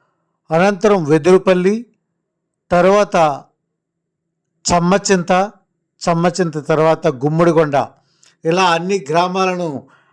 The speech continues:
ఆయన తిరిగారు. భారీగా జనాలు చమ్మచింత గ్రామంలోను, గుమ్మడిగొండ గ్రామంలోను, అదేవిధంగా గునుపూడిలో కూడా వచ్చారు.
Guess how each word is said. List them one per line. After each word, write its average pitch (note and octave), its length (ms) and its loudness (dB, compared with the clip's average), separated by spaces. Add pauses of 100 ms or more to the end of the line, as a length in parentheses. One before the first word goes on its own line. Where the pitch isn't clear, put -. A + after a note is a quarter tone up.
(140)
ఆయన D#3 300 -2
తిరిగారు. D#3 520 -4 (1040)
భారీగా F#3+ 680 2 (500)
జనాలు F3+ 500 0 (520)
చమ్మచింత F3 520 -4 (140)
గ్రామంలోను, E3 640 0 (120)
గుమ్మడిగొండ D3+ 520 -2
గ్రామంలోను, D#3 720 -2 (480)
అదేవిధంగా F#3+ 540 4 (120)
గునుపూడిలో G3+ 640 2
కూడా E3+ 380 0 (480)
వచ్చారు. D3+ 400 -4